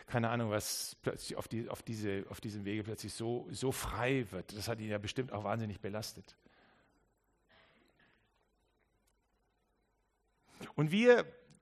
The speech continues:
die wir Jesus auch nachfolgen oder vielleicht auch schon zu ihm gekommen sind und gesagt haben, „Hab Erbarmen mit mir“, und die, diesen Reichtum bekommen haben, wir verhalten uns oft auch so wie dieser Mann. Wir sind,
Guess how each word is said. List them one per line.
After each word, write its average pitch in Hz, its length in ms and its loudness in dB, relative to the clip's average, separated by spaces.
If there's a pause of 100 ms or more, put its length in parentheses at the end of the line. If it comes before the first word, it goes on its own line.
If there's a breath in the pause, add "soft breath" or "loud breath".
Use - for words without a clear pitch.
(180)
die 160 260 -2
wir 175 120 8
Jesus 170 380 4
auch 160 140 6
nachfolgen 147 800 2
oder 151 280 6
vielleicht 156 300 4
auch 156 140 4
schon 165 400 4 (680)
zu - 140 2
ihm 175 200 4
gekommen 214 480 6
sind 175 260 6
und 175 140 2
gesagt 151 460 2
haben, 143 280 2
„Hab 151 180 4
Erbarmen 170 560 6
mit 151 220 2
mir“, 151 160 4
und 147 120 2
die, 175 200 0 (260 loud breath)
diesen 170 180 4
Reichtum 160 520 4
bekommen 180 580 0
haben, 147 440 2 (340 loud breath)
wir 180 440 6
verhalten 165 680 6
uns 175 240 4
oft - 280 0
auch 196 360 8
so 190 500 8 (240 loud breath)
wie 202 380 2
dieser 190 400 4
Mann. 202 340 4
Wir 160 160 6
sind, 175 320 2